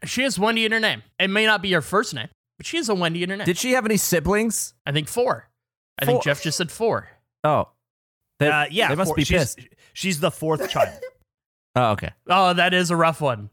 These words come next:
Speaker 1: Yeah. If she's the youngest of the kids waiting,
Speaker 2: <laughs>
Speaker 1: that's some bullshit. If I was the oldest, I'd want naming rights.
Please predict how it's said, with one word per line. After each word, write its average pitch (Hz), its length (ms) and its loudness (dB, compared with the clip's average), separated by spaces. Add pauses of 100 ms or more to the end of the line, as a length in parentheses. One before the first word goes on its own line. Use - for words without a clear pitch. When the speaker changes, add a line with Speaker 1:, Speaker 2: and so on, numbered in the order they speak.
Speaker 1:
Yeah. 139 380 -2 (180)
If 139 120 -4
she's 180 220 0
the 170 120 -4
youngest 175 500 0
of 160 160 -4
the 160 80 -8
kids 202 560 -2 (260)
waiting, 180 400 2 (440)
Speaker 2:
<laughs> - 440 -14
Speaker 1:
that's 165 200 0
some 190 100 0
bullshit. 151 520 0
If 135 100 -4
I 156 80 6
was 156 100 -2
the 139 140 -2
oldest, 175 580 -6 (260)
I'd 147 120 0
want 139 180 0
naming 117 240 -6
rights. 110 440 -10